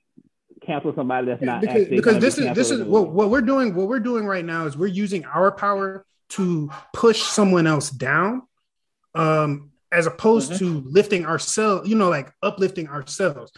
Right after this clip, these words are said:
Speaker 2: So if, and this is obviously a hypothetical, um, but if we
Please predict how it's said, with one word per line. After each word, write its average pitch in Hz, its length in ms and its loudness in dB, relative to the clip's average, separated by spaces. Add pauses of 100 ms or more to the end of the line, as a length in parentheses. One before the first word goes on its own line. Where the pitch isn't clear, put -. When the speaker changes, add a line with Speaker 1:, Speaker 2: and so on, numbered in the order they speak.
(160)
Speaker 2:
So 190 400 2
if, 247 300 0 (160)
and 185 100 -2
this 233 140 -2
is 233 180 -10
obviously 247 340 -4
a 220 40 -6
hypothetical, 226 600 -8 (380)
um, 160 380 0
but 185 200 0
if 240 320 4 (220)
we 190 640 -4